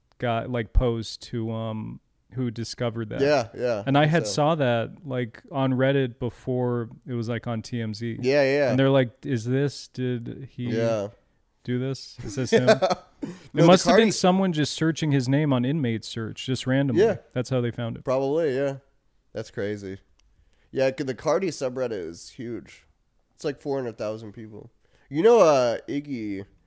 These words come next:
Speaker 2: um, like, called out the Cardi subreddit
Speaker 1: Yeah.
Speaker 2: in an interview.
Speaker 1: Oh, no,
Speaker 2: She,
Speaker 1: I
Speaker 2: like,
Speaker 1: didn't know she
Speaker 2: mentioned them
Speaker 1: called
Speaker 2: by
Speaker 1: out the
Speaker 2: name.
Speaker 1: subreddit.
Speaker 2: Yeah, she mentioned the subreddit by name. It's pretty funny.
Speaker 1: You're on the Wor-, uh, Juice world subreddit, right?
Speaker 2: Not really, no.
Speaker 1: Oh, okay.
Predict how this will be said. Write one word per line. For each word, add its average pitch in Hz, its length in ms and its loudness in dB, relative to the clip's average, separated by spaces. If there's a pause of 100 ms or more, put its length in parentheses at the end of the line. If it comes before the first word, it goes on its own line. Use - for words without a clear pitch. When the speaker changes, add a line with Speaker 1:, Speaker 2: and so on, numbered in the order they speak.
(380)
Speaker 2:
um, 98 260 -6
like, 95 200 -10
called 110 260 -6
out 104 220 -6
the 92 60 -14
Cardi 98 320 -10
subreddit 92 520 -12
Speaker 1:
Yeah. 143 200 6
Speaker 2:
in - 60 -10
an 69 40 -10
interview. 73 420 -12
Speaker 1:
Oh, 170 100 4
no, 190 100 6
Speaker 2:
She, - 20 8
Speaker 1:
I - 60 8
Speaker 2:
like, 156 80 8
Speaker 1:
didn't 165 100 4
know 160 160 4
she 135 160 0
Speaker 2:
mentioned 113 80 -4
them - 40 -4
Speaker 1:
called 139 180 4
Speaker 2:
by 135 80 4
Speaker 1:
out 123 80 0
the 117 80 -2
Speaker 2:
name. - 40 -4
Speaker 1:
subreddit. 113 540 -6 (300)
Speaker 2:
Yeah, 120 180 -2
she 123 140 -12
mentioned 123 340 -4
the 107 60 -6
subreddit 101 420 -8
by 73 140 -10
name. 87 340 -10 (160)
It's - 100 -20
pretty 95 200 -16
funny. - 200 -16
Speaker 1:
You're 160 160 4
on 190 120 4
the 156 100 2
Wor-, 151 400 0
uh, 127 220 -2
Juice 143 300 -6
world 110 340 -6
subreddit, 110 500 -6
right? 120 220 -8 (120)
Speaker 2:
Not 110 220 -6
really, 92 300 -6
no. 101 240 -8
Speaker 1:
Oh, 127 220 4
okay. 117 300 -6